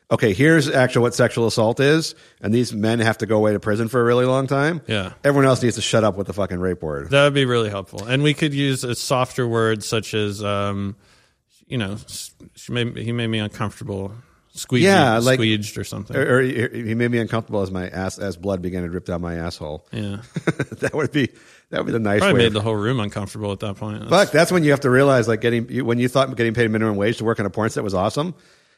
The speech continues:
Speaker 1: that and the time the guy actually accidentally spooges on you during, <laughs> when he's finishing are the two times you realize you, you should have been
Speaker 2: Yeah.
Speaker 1: working fast food instead.
Speaker 2: Well, when you move from Fresno or Kansas to L A to do porn,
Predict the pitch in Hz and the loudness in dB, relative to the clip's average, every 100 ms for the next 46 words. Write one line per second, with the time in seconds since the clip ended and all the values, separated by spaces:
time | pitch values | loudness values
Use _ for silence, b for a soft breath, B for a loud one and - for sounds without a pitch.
0 | b - 123 135 180 151 131 135 127 120 | b -2 4 4 4 2 2 4 4 4
1 | 120 120 127 120 117 120 127 113 - - | 2 2 -2 -4 -2 -2 0 -2 -4 0
2 | 117 113 101 92 95 92 101 110 - 208 | 0 0 -2 -2 -2 -4 -4 -4 -4 -4
3 | 220 - 117 139 139 123 - B B 135 | -4 -4 -2 -2 -4 -6 -8 B B -2
4 | 135 165 160 156 147 123 131 135 127 117 | 2 4 4 4 4 4 4 4 4 2
5 | 120 120 127 120 - 117 113 113 113 104 | 0 -4 -4 -6 -2 0 2 0 0 -2
6 | 110 107 - 107 98 92 101 98 180 180 | -2 -2 -2 -4 -4 -6 -4 0 2 4
7 | 175 190 196 175 151 131 - 131 131 123 | 2 2 0 0 -4 -4 0 2 2 0
8 | 120 110 - 123 127 120 110 - 117 107 | 0 0 -2 -2 -2 -2 -4 -4 -2 0
9 | 110 113 107 101 104 98 - 110 110 104 | 2 4 2 2 -4 -6 -4 -2 0 -2
10 | 101 | -4